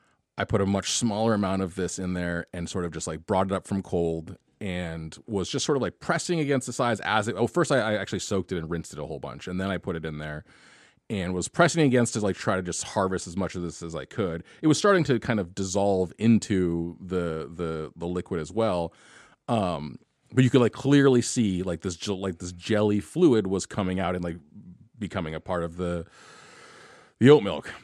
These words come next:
At which point, once I had, like, dissolved much of this, I strained the little bits left, measured out my hundred and fifty grams, added my vanilla, made the pie as directed,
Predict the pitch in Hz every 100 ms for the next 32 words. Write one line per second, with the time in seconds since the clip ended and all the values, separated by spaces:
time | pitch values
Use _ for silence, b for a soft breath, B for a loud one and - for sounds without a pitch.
0 | - - 127 110 - 113 107 101 - _
1 | - 110 107 101 98 92 92 90 87 85
2 | 87 82 85 82 - - - - 73 80
3 | 76 76 - _ _ - - 117 92 92
4 | 85 - 92 90 85 82 80 82 82 82
5 | - 95 73 76 - - - - 98 87
6 | 85 80 78 101 87 80 73 - - -
7 | 98 87 80 85 - 82 78 73 90 80
8 | 73 73 71 - - 71 80 78 82 82
9 | 87 80 78 78 _ _ 101 87 82 80
10 | 85 76 69 - 87 73 - 78 76